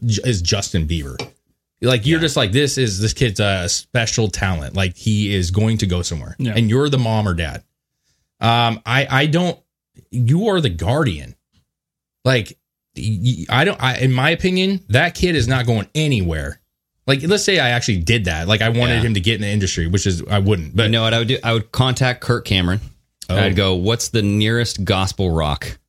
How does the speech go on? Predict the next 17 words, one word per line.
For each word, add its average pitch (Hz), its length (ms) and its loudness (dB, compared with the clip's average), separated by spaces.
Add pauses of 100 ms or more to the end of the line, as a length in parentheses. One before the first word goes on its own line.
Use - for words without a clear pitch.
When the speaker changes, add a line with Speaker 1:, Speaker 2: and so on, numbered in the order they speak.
(320)
Speaker 2:
uh, 76 200 0
kinda 76 400 -2
Speaker 1:
No, 165 100 2
Speaker 2:
outfit?" 165 380 0
Speaker 1:
I'm, 160 80 2
I'm 175 40 2
just 160 160 0
saying, 139 240 2 (120)
Speaker 2:
<laughs> - 100 -16
Speaker 1:
in 123 420 0
what 156 240 2
situation? 143 760 2
Speaker 2:
You 85 60 -2
know 151 80 2
what 120 80 2
I 113 100 2
mean? - 20 -2